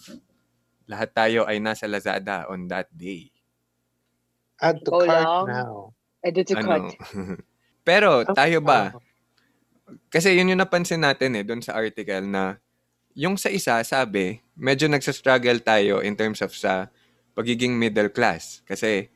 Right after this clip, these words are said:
Speaker 1: yun nga, yung nakukuha natin is hindi pantay dun sa cost of living. Pero at the same time, pagdating ng twelve twelve or eleven eleven,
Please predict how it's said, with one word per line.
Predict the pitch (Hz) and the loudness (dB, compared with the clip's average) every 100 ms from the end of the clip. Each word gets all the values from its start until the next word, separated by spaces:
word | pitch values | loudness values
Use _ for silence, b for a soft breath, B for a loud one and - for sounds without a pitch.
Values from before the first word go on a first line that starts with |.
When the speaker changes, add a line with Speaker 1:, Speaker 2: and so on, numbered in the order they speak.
| _ _ _ _ _ | _ _ _ _ _
Speaker 1:
yun | 110 123 | -4 0
nga, | 127 | 0
yung | 101 107 107 104 | 0 -2 -2 -4
nakukuha | 101 - _ 104 113 107 107 | -6 -10 _ -10 -8 -6 -6
natin | 104 95 113 107 92 | -6 -6 -6 -8 -10
is | 95 92 - - _ _ _ _ | -14 -14 -18 -20 _ _ _ _
hindi | 117 113 113 | -10 -8 -8
pantay | 113 110 107 110 104 | -6 -6 -2 -2 -2
dun | 104 101 | -4 -8
sa | 104 | -8
cost | 98 101 - | -8 -8 -10
of | 101 95 | -14 -8
living. | 92 90 90 82 - _ _ _ | -6 -6 -8 -10 -18 _ _ _
Pero | _ 151 | _ 0
at | 180 165 | 0 0
the | |
same | 160 180 185 | 0 0 0
time, | 165 110 101 104 120 _ _ _ _ | 0 0 0 -6 -18 _ _ _ _
pagdating | - 135 151 160 156 156 | -8 -4 -4 -4 -6 -2
ng | 147 143 139 127 | -2 -2 -6 -2
twelve | 147 160 139 | 0 0 -2
twelve | - 120 117 | 0 2 2
or | - 104 | 0 0
eleven | 104 110 107 107 | 4 2 2 0
eleven, | 107 123 123 98 90 92 | 2 4 4 2 -2 -4